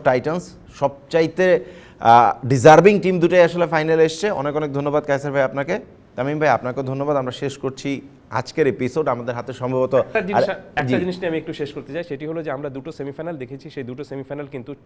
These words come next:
Speaker 2: তেমনভাবে জমেনি।
Speaker 1: জমেনি।
Speaker 2: আপনি দেখবেন যে একটাতে খুব রান ফিস্ট হয়েছে, কিন্তু অনেক বড় ব্যবধানে, পঞ্চাশ রানের ব্যবধানে নিউজিল্যান্ড জিতেছে। ঠিক একই রকমভাবে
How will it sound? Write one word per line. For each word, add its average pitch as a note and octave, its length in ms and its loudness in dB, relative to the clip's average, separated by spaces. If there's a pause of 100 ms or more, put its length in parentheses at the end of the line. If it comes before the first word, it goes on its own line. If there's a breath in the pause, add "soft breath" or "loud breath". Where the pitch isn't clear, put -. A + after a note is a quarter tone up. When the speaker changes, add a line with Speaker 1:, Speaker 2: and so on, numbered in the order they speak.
Speaker 2:
তেমনভাবে E3+ 580 -4
জমেনি। A2 420 -4
Speaker 1:
জমেনি। G#2+ 340 -2 (100)
Speaker 2:
আপনি D#3+ 240 -4
দেখবেন D#3 340 -8
যে E3 140 -6
একটাতে C#3+ 420 -8
খুব D3 180 -12
রান B2+ 200 -4
ফিস্ট D3+ 260 -10
হয়েছে, D#3+ 240 -6
কিন্তু C#3+ 220 -12
অনেক C#3 320 -8
বড় C#3 180 -4
ব্যবধানে, C#3 460 -6
পঞ্চাশ C#3 300 -10
রানের C#3 160 -8
ব্যবধানে B2+ 360 -6
নিউজিল্যান্ড A#2 420 -8
জিতেছে। F#2+ 420 -10
ঠিক F#3+ 120 -14
একই D#3+ 200 -8
রকমভাবে D#3 440 -12